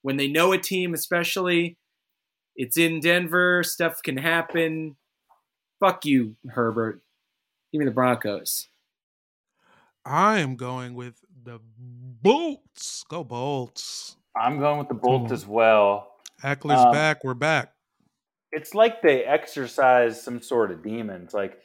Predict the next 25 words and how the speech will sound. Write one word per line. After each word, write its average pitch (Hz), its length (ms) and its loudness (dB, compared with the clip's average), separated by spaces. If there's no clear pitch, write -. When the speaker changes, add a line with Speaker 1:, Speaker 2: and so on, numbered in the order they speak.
Speaker 3:
they 165 560 2
did 160 300 4
the 170 80 2
thing 147 320 -4
the 135 80 -2
Chargers 123 500 0
always 117 360 0
do 98 460 -4
and 120 260 -6
blew 139 460 2
the 135 120 2
primetime 131 760 0
Sunday 117 320 -2
night 110 380 -6
<laughs> - 40 -20
game 139 380 -4
against 139 340 -6
the 147 80 -4
Steelers, 113 480 -2
up 170 220 4
seventeen 147 640 0
in 131 100 -4
the 123 80 -6
fourth 123 300 -4
quarter, 104 500 -4